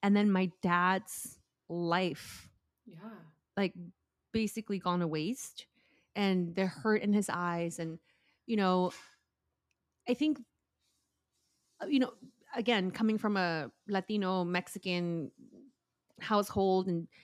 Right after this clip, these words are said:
Speaker 1: being a daughter of a very macho, like, the quintessential, everything you think of a macho Mexican
Speaker 2: Right.
Speaker 1: man, like, stereotypical, like, that's my dad. Like, there's nothing that's not, like, a total macho man, like,
Speaker 2: Right. <laughs>
Speaker 1: hundred percent times ten,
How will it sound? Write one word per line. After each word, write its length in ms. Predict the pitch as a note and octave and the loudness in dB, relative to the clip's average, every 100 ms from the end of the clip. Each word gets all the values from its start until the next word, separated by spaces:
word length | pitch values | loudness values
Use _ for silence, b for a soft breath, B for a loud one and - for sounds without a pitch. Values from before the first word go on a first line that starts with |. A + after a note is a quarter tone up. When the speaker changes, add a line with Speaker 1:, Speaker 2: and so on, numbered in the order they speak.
| b b - | b b -4
Speaker 1:
being 220 | G3 G#3 | 2 2
a 40 | G3+ | 4
daughter 420 | F3+ F3 F#3 F3+ | 6 6 6 4
of 160 | F3 F3 | 2 0
a 80 | |
very 560 | F3+ E3+ F3 E3+ F3 E3+ | -4 0 2 2 0 -4
macho, 920 | - F3+ F3+ E3+ - - F3+ F3 F3 E3+ _ | -6 -4 -2 -2 -4 -2 0 0 -2 -4 _
like, 260 | - D#3 - - | -8 -8 -10 -8
the 100 | F#3+ | -8
quintessential, 760 | - A#3+ A3 A3 G3+ G3 - - | -4 0 0 0 -2 -4 -4 -2
everything 300 | B3+ E4+ D#4 | 0 2 0
you 80 | |
think 240 | C4+ B3 B3 | 2 2 2
of 80 | A3+ | 2
a 60 | |
macho 580 | G#3 F#3+ - G#3 G3+ G#3 - | 2 0 2 2 2 -2 -2
Mexican 400 | F#3+ - G3 G3 | -4 -2 -4 -2
Speaker 2:
Right. 240 | F#3 F3 | 0 -2
Speaker 1:
man, 160 | F3+ F#3 | -2 -4
like, 160 | F3 - | -8 -6
stereotypical, 800 | G3 F#3+ F#3+ G3 G#3 A#3 A#3+ D#4 B - | -4 -4 -4 -6 -4 -2 0 -2 B -10
like, 140 | F#3+ | -6
that's 260 | D#3+ D#3 - | -2 -4 -4
my 140 | F3 E3 | -6 -4
dad. 300 | C#3 C3+ - _ - | -4 -6 -8 _ -8
Like, 180 | F3 - | -6 2
there's 240 | G3+ G3+ | 2 4
nothing 540 | G#3 G3+ G#3 G#3 G#3 | 4 4 6 6 6
that's 280 | G3+ F#3 - | 4 0 0
not, 360 | G3 E3 D#3 - _ _ _ _ _ _ _ _ | 0 2 2 0 _ _ _ _ _ _ _ _
like, 200 | G3 G3 | -2 0
a 40 | G#3 | -2
total 400 | - - G#3+ G3 | 0 4 4 4
macho 340 | F3 E3 E3+ | 0 -2 -4
man, 360 | D#3 B2+ C#3+ - _ | -4 -6 -8 -10 _
like, 160 | - A3+ | -2 -2
Speaker 2:
Right. 200 | G3+ - | -2 -2
<laughs> 220 | D4+ D#4 | 2 4
Speaker 1:
hundred 160 | - | 2
percent 400 | - - E3+ D#3 | -2 -4 -4 -4
times 320 | - A3 G3+ - | 2 2 2 -2
ten, 400 | - F3+ C#3+ | 0 0 -2